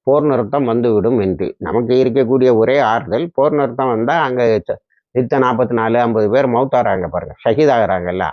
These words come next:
அது குறையும். ஆனால், அஹ், போராளிகள் குழு தெளிவாக சொல்லி இருக்கிறார்கள், எந்த நிலையிலும் எங்க நாங்கள் போட்ட அந்த நிபந்தனைகளில் இருந்து, அதாவது முற்றாக காசாவை விட்டு நீ வெளியேற வேண்டும், இந்த பகுதி, எந்த இதுல இருந்து நாங்க வெளியே வரமாட்டோம்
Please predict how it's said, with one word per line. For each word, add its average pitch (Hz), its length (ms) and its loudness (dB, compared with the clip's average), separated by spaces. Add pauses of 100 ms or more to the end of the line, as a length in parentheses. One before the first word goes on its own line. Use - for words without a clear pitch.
அது 101 200 -6
குறையும். 92 460 -2 (480)
ஆனால், 104 460 0 (800)
அஹ், 107 540 0
போராளிகள் 135 520 0
குழு 147 240 -4
தெளிவாக 143 460 0
சொல்லி 117 240 0
இருக்கிறார்கள், 98 560 -4
எந்த 127 320 0
நிலையிலும் 98 500 -2 (540)
எங்க 135 440 2
நாங்கள் 135 460 0
போட்ட 127 300 0
அந்த 123 260 0
நிபந்தனைகளில் 120 680 0
இருந்து, 95 480 -2
அதாவது 117 380 0
முற்றாக 123 580 0
காசாவை 117 480 0
விட்டு 107 260 -4
நீ 127 100 -6
வெளியேற 104 480 -2
வேண்டும், 98 460 -2 (560)
இந்த 117 240 0
பகுதி, 123 640 2
எந்த 110 260 0
இதுல 117 280 0
இருந்து 104 220 -4
நாங்க 104 260 -4
வெளியே 110 300 2
வரமாட்டோம் 104 640 -2